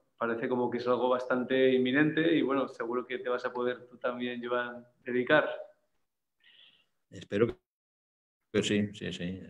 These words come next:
Speaker 2: También hay, hay proyectos en Barcelona inminentes, aparte de estos que has citado
Speaker 1: Ujú.
Speaker 2: en otros puntos de España, pero
Speaker 1: Sí, sí, hay otros
Speaker 2: la
Speaker 1: proyectos
Speaker 2: cosa va en
Speaker 1: inminentes,
Speaker 2: serio,
Speaker 1: sí.
Speaker 2: digamos, y yo
Speaker 1: Sí, sí. Sí.
Speaker 2: Pues sí.
Speaker 1: Bueno, y lo que no
Speaker 2: Pronto
Speaker 1: has men-
Speaker 2: podremos, no sé, fácil.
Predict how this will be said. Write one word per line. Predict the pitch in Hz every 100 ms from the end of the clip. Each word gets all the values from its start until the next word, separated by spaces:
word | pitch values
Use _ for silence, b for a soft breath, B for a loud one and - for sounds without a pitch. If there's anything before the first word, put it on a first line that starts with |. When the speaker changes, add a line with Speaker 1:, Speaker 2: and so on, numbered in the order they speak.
| 85 98 -
Speaker 2:
También | - 92 90 92
hay, | 92 95
hay | 95 95
proyectos | 104 98 101
en | 104
Barcelona | 101 - 107 107 104
inminentes, | 101 104 101 110 107 135 139
aparte | 113 98 -
de | 90
estos | 98 90
que | 117
has | -
citado | 92 92 90 90 90 90 _ _ _
Speaker 1:
Ujú. | 127 -
Speaker 2:
en | -
otros | 90 - -
puntos | 98 92 90
de | 90
España, | - 95 104 110
pero | 98 92 87 87 85
Speaker 1:
Sí, | 139 -
sí, | -
hay | 127
otros | 127 123
Speaker 2:
la | 135
Speaker 1:
proyectos | - 98
Speaker 2:
cosa | - 107
va | 104
en | 101
Speaker 1:
inminentes, | 95
Speaker 2:
serio, | - 104 104 113
Speaker 1:
sí. | 104
Speaker 2:
digamos, | 101 104 117 113
y | 101
yo | 95
Speaker 1:
Sí, | 120
sí. | 123 123 - - - _ _ _ _ _ _
Sí. | - 120 117 113 - _
Speaker 2:
Pues | 92 90
sí. | - - _ _ _ - _ - B B
Speaker 1:
Bueno, | 160 165
y |
lo | 151
que | 143
no | 151
Speaker 2:
Pronto |
Speaker 1:
has | 151
men- | 160
Speaker 2:
podremos, | 92 90 92 92 82 -
no | 87
sé, | - -
fácil. | 82 - -